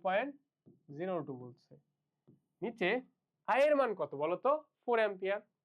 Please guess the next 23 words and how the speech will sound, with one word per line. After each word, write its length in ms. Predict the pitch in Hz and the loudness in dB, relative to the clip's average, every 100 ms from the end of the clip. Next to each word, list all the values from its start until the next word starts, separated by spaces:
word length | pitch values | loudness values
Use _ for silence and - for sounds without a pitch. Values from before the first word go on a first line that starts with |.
| _ _ _ _ _ - 143 | _ _ _ _ _ -16 -14
লেখো। 220 | - _ _ _ _ _ _ - - - 220 | -14 _ _ _ _ _ _ -20 -10 -4 -2
এখন 160 | 302 277 | -2 -2
তুমি 120 | 269 196 | -2 0
just 180 | 156 135 | -2 -4
বলো, 140 | 131 123 _ _ _ _ _ - | -12 -12 _ _ _ _ _ -6
হান্ড্রেড 360 | 185 226 254 262 | -4 0 0 0
এর 60 | - | -2
সাথে 200 | 277 277 202 | -2 -2 0
জিরো 140 | 208 240 | 0 0
পয়েন্ট 160 | 262 233 | 0 -2
জিরো 120 | 208 233 | -2 -2
টু 40 | 226 185 | -2 -2
গুণ 80 | 220 | -2
করো, 140 | 156 131 | -2 -2
কত 100 | 202 240 226 | -4 0 -2
আসবে? 220 | 196 214 220 - _ _ _ 196 | 0 -4 -4 -10 _ _ _ -6
একশো 180 | 196 254 | -4 0
দ্বারা 140 | 247 240 | 2 2
গুণ 100 | 247 | 0
করা 120 | 240 226 | 0 0
মানে 140 | 180 156 135 | 0 -2 -8
কি? 80 | 123 _ _ _ _ _ _ 151 | -20 _ _ _ _ _ _ -2
দুইবার 240 | 208 233 | 2 2